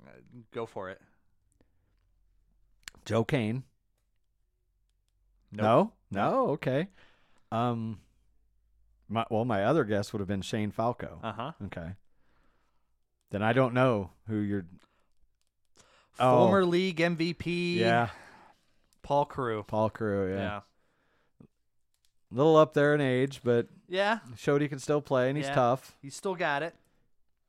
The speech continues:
Speaker 1: So, yeah.
Speaker 2: That's who you're going with, Paul Crewe?
Speaker 1: Yeah.
Speaker 2: See, I would've went Falco. I didn't even have Crewe written down because those were the two that I wanted.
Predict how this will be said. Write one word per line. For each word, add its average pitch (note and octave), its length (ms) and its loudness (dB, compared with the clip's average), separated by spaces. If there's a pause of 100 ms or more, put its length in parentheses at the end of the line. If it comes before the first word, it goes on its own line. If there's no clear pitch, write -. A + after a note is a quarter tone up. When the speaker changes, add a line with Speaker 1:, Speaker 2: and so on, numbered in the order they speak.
Speaker 1:
So, A#2+ 540 -6 (1200)
yeah. C3 600 -6 (200)
Speaker 2:
That's G#2 220 -6
who A#2 80 0
you're G#2+ 100 0
going A2+ 200 -2
with, A2+ 200 -4
Paul A2 160 -2
Crewe? A#2+ 360 -6
Speaker 1:
Yeah. C3 340 -10
Speaker 2:
See, A2+ 160 0
I A2 120 2
would've G#2+ 220 -2
went A2 240 -6
Falco. G#2+ 380 -6
I - 60 -6
didn't F#2+ 100 -6
even F#2 120 -6
have F2+ 140 -8
Crewe A2 220 -4
written F#2+ 240 -2
down G#2 300 -4
because F#2 340 -10
those G2 240 -4
were F#2 80 -12
the F2 80 -12
two F#2+ 260 -6
that F#2 60 -6
I F2 60 -6
wanted. D2+ 280 -10